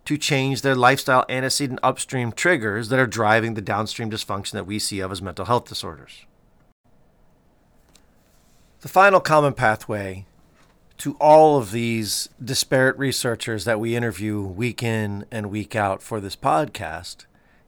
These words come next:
is that the upstream reasons why any system of the systems biology approach goes dysfunctional, in this case the microbiome and the mycobiome,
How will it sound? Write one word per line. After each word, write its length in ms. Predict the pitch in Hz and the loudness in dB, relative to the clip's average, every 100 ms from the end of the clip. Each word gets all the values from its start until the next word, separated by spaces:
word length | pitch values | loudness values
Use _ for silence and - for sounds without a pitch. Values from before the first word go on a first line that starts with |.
| - | -4
is 520 | 139 131 117 - - _ _ _ _ _ _ _ _ _ | 2 2 2 -2 -6 _ _ _ _ _ _ _ _ _
that 160 | 127 123 | -6 0
the 100 | 139 | 2
upstream 560 | 151 - 151 151 151 | 2 0 -4 -2 -2
reasons 640 | 135 135 113 110 104 107 110 | -2 0 0 -2 -4 -6 -2
why 160 | 107 | -2
any 360 | - 139 135 143 | 0 0 0 0
system 760 | - 139 120 - 107 101 98 - | 0 -2 -2 -4 -6 -6 -10 -10
of 160 | 123 104 | -8 -6
the 80 | 107 | -6
systems 420 | - 117 127 110 | -6 -6 -6 -6
biology 460 | 87 107 110 104 110 | -2 0 0 0 -6
approach 440 | - 117 107 - | -6 -4 -4 -4
goes 220 | 117 101 | -6 -6
dysfunctional, 580 | 110 - 143 131 - 104 | -6 -2 0 -2 -4 -6
in 100 | 104 | -4
this 120 | 104 | -6
case 220 | - 107 | -6 -8
the 100 | - | -8
microbiome 720 | 101 95 - 92 120 120 104 95 | -10 -8 -8 2 2 4 0 -6
and 80 | |
the 60 | 95 | -6
mycobiome, 1200 | 98 98 - 147 165 98 90 85 82 82 95 | -6 -6 2 4 4 2 -4 -6 -10 -12 -14